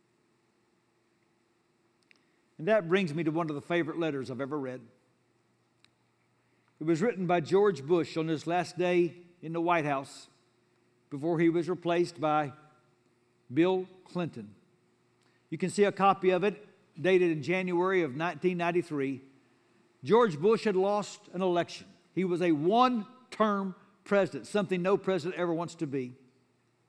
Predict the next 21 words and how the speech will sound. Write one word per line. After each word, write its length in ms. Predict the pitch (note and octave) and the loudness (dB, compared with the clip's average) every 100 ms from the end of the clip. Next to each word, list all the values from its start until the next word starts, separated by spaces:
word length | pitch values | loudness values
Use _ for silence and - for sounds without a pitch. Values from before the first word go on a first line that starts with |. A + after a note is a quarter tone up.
| _ _ _ _ _ _ _ _ _ _ _ _ _ | _ _ _ _ _ _ _ _ _ _ _ _ _
And 80 | F#3+ | -2
his 140 | G3+ | 0
last 420 | D3+ F#3 D4 B3+ B3 | 2 4 4 2 -2
act 300 | B3 B3 A3+ | -2 -2 -8
as 100 | - | -8
president, 480 | G3+ D#3+ G#2+ G#2 - _ _ _ _ _ _ _ _ _ _ _ _ _ C#3 | -4 -4 -6 -16 -18 _ _ _ _ _ _ _ _ _ _ _ _ _ -2
and 100 | E3 | 2
back 220 | A#3+ A#3 | 2 2
then 220 | C4 B3+ | 0 0
this 160 | A#3 F3+ | 0 -2
was 140 | G3+ | -2
not 220 | A3 A3+ | -2 -2
the 80 | A3 | -6
custom 560 | - - B3+ - F#3+ D#3+ | -6 -2 -2 -2 -2 -2
of 140 | - | -4
presidents, 680 | - C#3+ A2 G#2+ - - - _ _ _ _ _ _ _ _ _ _ _ - | -8 -8 -10 -16 -16 -20 -20 _ _ _ _ _ _ _ _ _ _ _ -8
was 140 | F3 | -4
to 80 | F#3 | 0
leave 260 | F#3 A3 | 2 2
a 60 | G#3 | 2
note 260 | G3+ D#3+ | 0 0